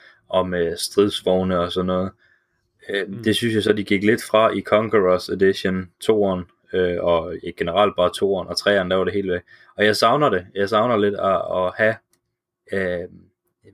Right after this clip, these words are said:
Speaker 1: nu kan jeg, jeg har rigtig godt kunne lide Age of Empires-serien, og jeg savner lidt at have den der, øh, stil der, øh, fra Rom, for jeg synes faktisk, det er en rigtig fed stil. Og, øh, det bliver spændende at se, hvad det bliver til med det her.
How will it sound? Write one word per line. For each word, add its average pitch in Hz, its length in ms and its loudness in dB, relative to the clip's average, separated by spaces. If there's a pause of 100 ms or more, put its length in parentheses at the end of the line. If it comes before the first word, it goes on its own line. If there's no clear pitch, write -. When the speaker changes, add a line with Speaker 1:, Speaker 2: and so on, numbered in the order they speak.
(100)
Speaker 1:
nu 110 100 -2
kan 113 120 2
jeg, 101 140 4
jeg 107 120 2
har 104 120 4
rigtig 104 160 4
godt 101 160 0
kunne 104 160 -6
lide 95 100 0
Age 98 180 -4
of 95 60 -8
Empires-serien, 90 840 -2
og 92 80 -6
jeg 95 80 0
savner 113 300 -2
lidt 104 120 -2
at 98 80 2
have 117 160 2
den 92 220 -2
der, 92 200 0 (260)
øh, 92 200 0 (880)
stil 117 400 0
der, 85 320 2 (380)
øh, 87 120 -4 (200)
fra 98 120 2
Rom, 98 280 0
for 87 60 -2
jeg 90 160 0
synes 107 200 -8
faktisk, 101 280 0
det 95 60 2
er 92 40 -2
en 90 120 -4
rigtig - 340 -2
fed 95 140 0
stil. 87 280 -6 (1700)
Og, 92 240 -16
øh, 90 80 -16 (380)
det 101 80 -2
bliver 104 120 4
spændende 117 280 0
at 104 60 -2
se, 107 140 2
hvad 98 100 0
det 87 80 -4
bliver 87 140 0
til 95 160 -2
med 95 120 -4
det 92 100 -2
her. 95 120 -4